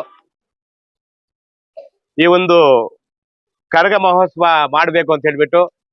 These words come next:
ಮೂರನೇ ವರ್ಷ, ಮೂರು ವರ್ಷ ಆಯ್ತು, ಕೆಂಚನಹಳ್ಳಿ ಮಾಡಿದ್ರು, ಕೆಂಚನಹಳ್ಳಿಯಲ್ಲಿ.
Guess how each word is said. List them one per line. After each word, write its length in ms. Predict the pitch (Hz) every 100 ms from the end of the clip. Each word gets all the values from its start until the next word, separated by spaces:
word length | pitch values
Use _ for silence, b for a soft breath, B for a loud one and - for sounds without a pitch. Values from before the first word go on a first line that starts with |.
| _ _ _ _ _ _ _ _ _ _ _ _ 127
ಮೂರನೇ 280 | 175 185 180
ವರ್ಷ, 240 | 160 135 156 120 104 _ _ _ _ _ _ _ _ _ _ _ -
ಮೂರು 140 | 147 160
ವರ್ಷ 180 | 156 170
ಆಯ್ತು, 260 | 156 135 165 - _ -
ಕೆಂಚನಹಳ್ಳಿ 460 | 160 156 180 151 139
ಮಾಡಿದ್ರು, 380 | 131 127 147 151
ಕೆಂಚನಹಳ್ಳಿಯಲ್ಲಿ. 920 | _ _ 147 143 165 147 127 127